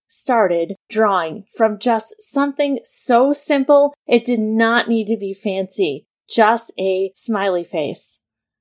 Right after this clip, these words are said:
Okay, exercise number two, turn on your favorite music. Take one hand or two hands and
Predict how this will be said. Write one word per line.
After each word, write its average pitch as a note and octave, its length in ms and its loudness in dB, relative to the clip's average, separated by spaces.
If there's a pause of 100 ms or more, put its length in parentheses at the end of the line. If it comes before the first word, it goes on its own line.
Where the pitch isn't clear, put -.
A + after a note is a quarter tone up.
(220)
Okay, G#3+ 580 0 (160)
exercise C4 720 2 (100)
number B3+ 480 0
two, C4+ 500 2 (240)
turn E4+ 380 2
on D4+ 300 2
your C4 280 4
favorite D#4 480 4
music. C#4+ 680 2 (220)
Take F4+ 280 0
one C4 360 0
hand F4 400 -2
or C4 260 2
two - 540 2
hands G#3 420 -2 (120)
and A3 260 -2